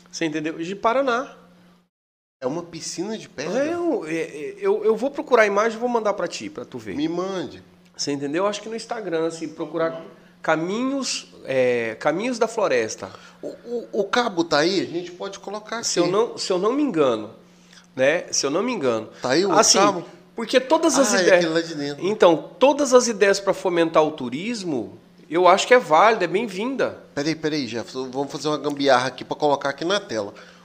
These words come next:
Speaker 2: O, é o que tá, tem o do monitor
Speaker 1: Enquanto isso,
Speaker 2: lá.
Speaker 1: eu vou comendo.
Speaker 2: Não, pode ir. Eu vou até conectar o ca-, o negócio aqui no cabo aí pra tu pegar o cabo lá. Aí,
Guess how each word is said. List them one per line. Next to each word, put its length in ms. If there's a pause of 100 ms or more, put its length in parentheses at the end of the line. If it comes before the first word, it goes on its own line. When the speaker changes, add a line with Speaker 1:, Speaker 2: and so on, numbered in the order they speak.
Speaker 2:
O, 680 (760)
é 80
o 80
que 180
tá, 400 (220)
tem 180
o 80
do 140
monitor 480
Speaker 1:
Enquanto 40
isso, 60
Speaker 2:
lá. 60
Speaker 1:
eu 100
vou 40
comendo. 280 (220)
Speaker 2:
Não, 180
pode 260
ir. 340 (460)
Eu 120
vou 160
até 160
conectar 480
o 80
ca-, 240
o 160
negócio 360
aqui 80
no 120
cabo 260
aí 80
pra 100
tu 120
pegar 240
o 80
cabo 260
lá. 160 (1500)
Aí, 640